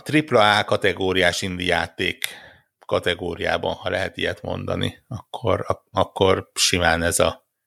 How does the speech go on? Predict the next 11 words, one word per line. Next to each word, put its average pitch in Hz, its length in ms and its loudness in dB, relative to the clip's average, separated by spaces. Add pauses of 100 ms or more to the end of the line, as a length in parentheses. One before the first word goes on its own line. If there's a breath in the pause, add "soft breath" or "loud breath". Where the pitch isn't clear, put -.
(140)
ez - 240 -6
a 82 340 0 (440)
hot - 520 0
new 85 240 -2
shit, 85 300 0
ahogy 87 280 0
a 82 240 -2 (600)
művelt 87 380 -2
német 87 340 -6
mondja. 92 360 -2 (1120)
Ö, 90 420 2